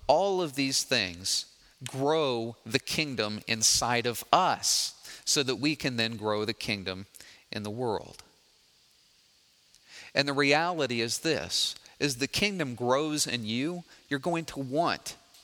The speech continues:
to share that with other people. As the reality of what God has done for you and who God is for you takes hold of your life, you will have a desire to share that with other people.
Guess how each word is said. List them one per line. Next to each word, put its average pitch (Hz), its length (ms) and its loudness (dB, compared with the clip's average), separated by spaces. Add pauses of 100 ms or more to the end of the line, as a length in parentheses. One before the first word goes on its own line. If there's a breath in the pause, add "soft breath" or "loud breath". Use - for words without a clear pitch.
(320)
to - 100 -4
share 147 360 2
that 92 320 2 (100)
with 120 200 -4
other 101 180 0
people. - 600 -8 (1000 soft breath)
As 139 160 2
the 151 80 2
reality 156 560 4
of 123 160 0
what 127 220 2
God 120 260 6
has 104 180 -6
done 127 260 0
for 160 160 -4
you 151 300 0 (240 loud breath)
and 120 160 2
who 156 220 0
God 127 380 2
is 123 280 0
for 180 440 0
you 95 500 -4 (560)
takes 135 260 4
hold 143 240 -2
of 147 120 -2
your 156 160 0
life, 90 560 -2 (720)
you 165 120 -4
will 147 420 2
have 127 200 2
a 131 60 -2
desire 113 520 2
to 120 60 -4
share 104 300 0
that 101 160 2
with 110 160 -4
other 98 180 -2
people. - 480 -8